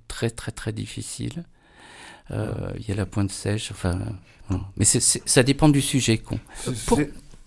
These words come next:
Speaker 2: mm.
Speaker 3: Pardon, je, je me permets. Euh,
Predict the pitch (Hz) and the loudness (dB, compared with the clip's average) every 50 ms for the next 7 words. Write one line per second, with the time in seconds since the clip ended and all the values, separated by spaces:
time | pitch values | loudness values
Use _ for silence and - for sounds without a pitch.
0 | - 120 120 120 - - - - - - - - - - - - - - - - | -2 0 0 0 -2 -6 -14 -20 -20 -20 -20 -20 -20 -20 -20 -20 -20 -18 -12 -8
1 | - 165 156 139 - - - - - - - - 170 160 156 165 165 185 190 - | -4 -2 -2 -2 -4 -6 -8 -10 -8 -6 -2 0 2 2 2 2 0 0 -2 -6
2 | - - - - - 165 | -10 -16 -10 -8 -8 -8